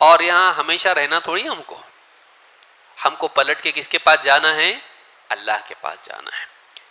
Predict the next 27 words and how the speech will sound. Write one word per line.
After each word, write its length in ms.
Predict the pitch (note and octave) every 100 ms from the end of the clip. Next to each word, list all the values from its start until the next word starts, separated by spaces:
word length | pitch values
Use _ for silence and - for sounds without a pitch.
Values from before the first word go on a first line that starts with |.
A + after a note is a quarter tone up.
| _ _ _ -
तो 80 | D#3+
सब्र 400 | - - A#3 -
करने 360 | - F3 F3+ F#3
वाले 420 | D3 C#3+ E3 G3 G#3+ A#3 E4+ - C#3+
में 140 | D3
सब्र 340 | D3 - G#3 F#3+
प-, 560 | - C#3 - - - -
पैदा 300 | C3+ C3+ G3+
कैसे 300 | F#3+ E3+ E3+
होता 320 | A2+ F2 -
है, 220 | - - - _ _ _ _ _ -
सब्र 300 | - E3+ F#3+
पर 200 | G3 F#3
वो 120 | F#3 -
जम 220 | D#3+ G3+
कैसे 280 | F#3+ C#3 C3
पाता 360 | - F2+ - -
है? 140 | - - _ _ _ _
इस 100 | A3 -
सोच 400 | - - A3+ A#3+
की 140 | - F#3
वजह 320 | B2 G2+ C#2
से 200 | - - - - _ - _ _ -
कि 80 | F3+ -
दुनिया 500 | D#3+ F#3 G3 F#3+ F#3+
फ़ानी 580 | F#3 - D#3 D#3+ E3+ E3
है, 280 | C#3+ C#3+